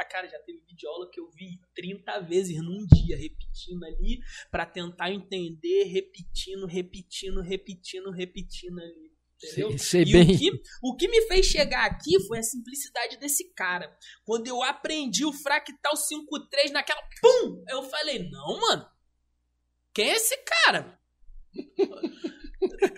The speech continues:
Speaker 1: Tô me arrebentando pra aprender tudo aqui, porra. Como é que o cara em um momentinho, ah, teoria de Dow com onda de Elliott. Ah, juntou aqui, pronto, é isso aí. Agora vai fazer backtest, vai procurar. E ficou eu procurando. Eu falei, caraca,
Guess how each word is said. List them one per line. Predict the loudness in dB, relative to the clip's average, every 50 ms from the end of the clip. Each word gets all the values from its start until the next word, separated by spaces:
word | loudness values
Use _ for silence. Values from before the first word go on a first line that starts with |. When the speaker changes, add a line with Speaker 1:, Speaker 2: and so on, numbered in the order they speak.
| 4 4 4 4 0 -4 2
Speaker 1:
Tô | 4 4 4 4 2
me | 0 -2 0 0
arrebentando | 0 2 2 4 8 10 12 12 12 10 8 6 6 6 6 6
pra | 8 8 8
aprender | 8 8 6 6 6 6 6 6 6 6 6 4 4
tudo | 0 -2 -2 -2 -2 -2
aqui, | -4 -4 -2 0 2 2 2 2 2
porra. | 2 6 6 8 10 8 8
Como | 8 6 4 6
é | 6 4
que | 4
o | 2 2
cara | 4 2 2 2
em | 2 0 0
um | 0 0 -2 -8 -12 -14 -12 -4 0 0
momentinho, | 0 0 0 -2 -6 -6 -2 0 2 2 2 2 2 2 2 0 0 -2 -4 -2 2 4 4 4 4 4 2 2 2
ah, | 2 2 2 2 0 -2 -6 -12 -20 -20 _ _ _ _
teoria | -2 0 2 2 2 0 0
de | -2 -2 -4
Dow | -2 0 2 4 4 4 4 2 0 -2 -4 -12 _ _ _ _ _ _ _
com | -6 -4 -2 -2 -2 -4 -4 -6 -10 -12 -8
onda | -6 -4 -2 -2 -2
de | 0 0
Elliott. | 2 2 2 2 2 0 -2 -6 -4 -2
Ah, | -2 -2
juntou | -2 -4 -6 -8 -8 -4 -2 0
aqui, | 2 2 0 0 -4 -4
pronto, | -4 -4 -4 -2 -2 -2 -2 -4
é | -4
isso | -4 -2 -2 -2
aí. | 0 0 0
Agora | 0 0 0 0 0 0
vai | 0 -2 -2
fazer | -2 -2 -2 -2 0
backtest, | 0 0 0 -2 -4 _ 0 2 2 2 0
vai | -4 -6 -4
procurar. | -4 -4 -4 -2 -2 0 0 0
E | -2 -4
ficou | -8 -14 -18 _ -10 -10
eu | -10 -10 -12
procurando. | -14 -18 -20 -14 _ -8 -8 -8 -10 -14 -16 -20 -20
Eu | -20 _
falei, | -20 -20 -20
caraca, | _ _ -16 -14 -12 -12 -10 -10 -12 -12 -14 -18 -20 -20